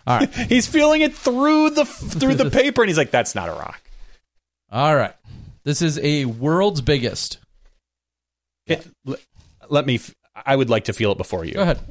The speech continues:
Speaker 2: All right. So, it's a red world's biggest disc. Oh, yeah, that's not a, that's not. That's, i-, if it's in Ontario, it's one I've never felt.
Speaker 1: Ooh.
Speaker 2: It's, it's too, it's almost too flat.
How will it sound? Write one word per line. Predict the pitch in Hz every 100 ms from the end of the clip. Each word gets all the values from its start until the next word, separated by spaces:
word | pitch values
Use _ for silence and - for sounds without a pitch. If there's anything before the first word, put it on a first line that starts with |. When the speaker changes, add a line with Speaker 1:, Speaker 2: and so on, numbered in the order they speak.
| -
Speaker 2:
All | 107
right. | -
So, | - 143 - _ _ _ _ _ _ -
it's |
a | 107
red | 98 127
world's | 127 160
biggest | - 98 95 -
disc. | 76 - -
Oh, | 127 120 80 - _ _ _ _ _ _ _ _ _ _ -
yeah, | 113 95
that's | 101 -
not | 117
a, | 87 80
that's | 107 107 -
not. | 98 85 - _ _ _ _ _ _ _ _ _ _ _ _ _ _ - _ _ _ _ _ _ -
That's, | 139 -
i-, | -
if | 180 165 214
it's | 269 190
in | 208
Ontario, | 165 170 175 156
it's | 131
one | 143
I've | 147 131 117
never | 117 117 98
felt. | - 98 80 - _ _ _
Speaker 1:
Ooh. | 98
Speaker 2:
It's, | 131 - - -
it's | 135 -
too, | - - 220 226 _ _ _ _ _ _ _ _
it's | 139 -
almost | - 165 151 -
too | 156
flat. | 131 117 110 92 120 -